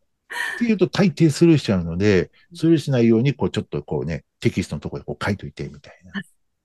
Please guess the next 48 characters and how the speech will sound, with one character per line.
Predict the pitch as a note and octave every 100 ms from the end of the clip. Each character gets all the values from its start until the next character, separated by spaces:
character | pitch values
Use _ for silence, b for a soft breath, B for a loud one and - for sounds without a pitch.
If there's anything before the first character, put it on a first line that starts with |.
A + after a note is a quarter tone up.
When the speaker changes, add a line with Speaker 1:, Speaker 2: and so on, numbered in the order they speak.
| _ _ _
Speaker 1:
と | -
か。 | - -
Speaker 2:
な | D3
る | _ _ _
ほ |
ど | - _ _ _
ね。 | - F#3+ F#3+ G#3+ A3+ A#3+ B3+ C4
Speaker 1:
あ | C4+
り | -
ま | -
す | - -
ね。 | C#2+ E2 F2 E2+ _ _ _
Speaker 2:
あ | - D3+ D3+ D#3+ E3
ー、 |
わ | E3
か | E3+
り | F3
ま | E3 D3
し |
た。 | D3
Speaker 1:
う |
ん。 |
Speaker 2:
こ | - G3 C#4+
れ | F#4
皆 |
さ | F4+
ん、 |
Speaker 1:
あ |
れ | D4
は、 | -
そ | -
れ | F3
が | F3+
ね、 | E3+ F#2+ - _
Speaker 2:
う | F#3+
ん。 |
Speaker 1:
あ | G#3
の、 | E3+ G2+ G2 F#2+
ホ | -
テ | G3+ F#3+
ル |
の | A#2 F2
仕 | - - A#2
事 | B2
時 | B2+ G#2
代 | D#2
は、 | D#2
あ、 | - C#3+